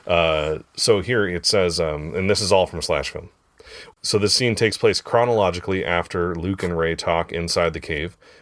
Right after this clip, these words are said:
where Luke mentions Darth Sidious. Rey notices boats arriving at the island, and there appears to be a big fire from where they're landing. Luke tells her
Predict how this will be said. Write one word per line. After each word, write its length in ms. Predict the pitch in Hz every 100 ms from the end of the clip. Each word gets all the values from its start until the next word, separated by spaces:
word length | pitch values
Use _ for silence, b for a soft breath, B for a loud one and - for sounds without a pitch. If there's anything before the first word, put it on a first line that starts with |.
| b
where 180 | 92 85
Luke 300 | 87 92 -
mentions 420 | 76 - 78 76
Darth 220 | 76 71
Sidious. 460 | - 160 82 - - b b b b
Rey 340 | 95 110 135
notices 540 | 151 120 123 135 139 95
boats 440 | 76 131 147 -
arriving 480 | 101 87 78 82 92
at 100 | 85
the 120 | 92
island, 400 | 82 120 92 90
and 160 | 87 98
there 140 | 98
appears 340 | 98 131 147 -
to 100 | 104
be 120 | 101
a 60 | 85
big 200 | 123 143
fire 460 | - 80 78 98
from 240 | - 101 90
where 140 | 90
they're 160 | 98 104
landing. 420 | 131 160 87 - _ _ b b b
Luke 240 | 98 147 -
tells 300 | - 76 76
her 240 | 76 90